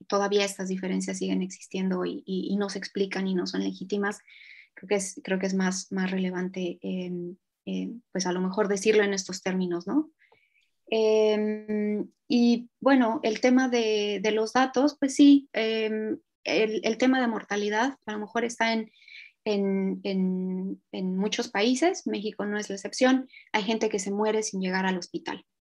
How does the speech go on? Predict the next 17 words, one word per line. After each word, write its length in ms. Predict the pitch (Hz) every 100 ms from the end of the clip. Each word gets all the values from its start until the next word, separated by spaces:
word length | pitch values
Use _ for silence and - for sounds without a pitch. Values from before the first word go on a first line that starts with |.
| -
¿no? 240 | 202 - - _ _ _ _ -
Em, 800 | 202 185 185 185 185 180 180 180
y, 420 | 202 190 185 185 196
y, 260 | 190 185 -
y, 340 | 196 190 190 _
y 100 | 175
puede 240 | 190 208 202
ser 180 | 208
que 100 | 208
esas 200 | 208 196
muertes 360 | 202 196 190 190
no 140 | 190
se, 540 | 190 185 180 175 175 185 _
em, 580 | 190 185 180 185 180 214 _ _ _ _ _ _ _
no 140 | 208 214
se 140 | 214
registren, 640 | 190 185 202 - - 285